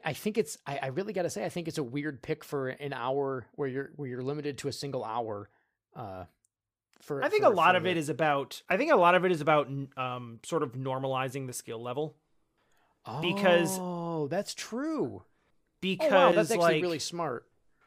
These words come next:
Speaker 2: just, just to make it more of a, like, 'cause if you, if you
Speaker 1: I guess
Speaker 2: just
Speaker 1: you've
Speaker 2: make
Speaker 1: gotten
Speaker 2: it
Speaker 1: to the
Speaker 2: about
Speaker 1: grand finals.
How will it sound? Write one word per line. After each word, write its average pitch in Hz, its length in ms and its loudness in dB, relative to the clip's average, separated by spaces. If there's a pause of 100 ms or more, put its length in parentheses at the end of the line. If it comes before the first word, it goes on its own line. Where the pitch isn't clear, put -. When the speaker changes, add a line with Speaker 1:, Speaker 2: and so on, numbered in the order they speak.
(400)
Speaker 2:
just, 202 480 -2
just 208 300 -2
to 262 100 2
make 190 300 0
it 190 160 -2
more 160 340 0
of 156 120 0
a, 151 260 0
like, 139 460 -6 (440)
'cause 262 320 0 (460)
if - 280 -2
you, 262 300 -4
if 247 240 -8
you 254 60 2
Speaker 1:
I - 20 2
guess 175 140 0
Speaker 2:
just 214 60 0
Speaker 1:
you've 254 100 2
Speaker 2:
make 202 120 4
Speaker 1:
gotten 185 140 6
Speaker 2:
it 196 40 4
Speaker 1:
to 175 80 0
the 165 60 4
Speaker 2:
about 170 220 2
Speaker 1:
grand 139 180 0
finals. 117 560 -6